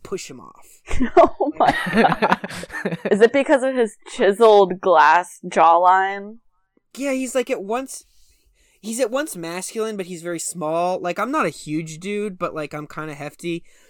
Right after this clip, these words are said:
Speaker 1: And, like, I wanna, like, kiss him and then, like, throw him.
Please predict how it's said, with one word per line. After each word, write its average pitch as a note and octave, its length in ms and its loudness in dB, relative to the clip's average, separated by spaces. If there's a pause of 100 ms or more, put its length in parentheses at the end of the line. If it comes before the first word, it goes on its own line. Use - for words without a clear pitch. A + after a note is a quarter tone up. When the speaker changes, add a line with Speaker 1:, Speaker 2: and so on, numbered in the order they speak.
(200)
Speaker 1:
And, F3 160 -6
like, D#3+ 240 -8 (1300)
I G3 100 -2
wanna, G#3 260 -2
like, F3+ 200 -6
kiss G3 260 -8
him A3+ 320 -6
and E3+ 140 -10
then, E3 140 -6
like, D3 280 -12 (720)
throw F3+ 360 2
him. - 200 -12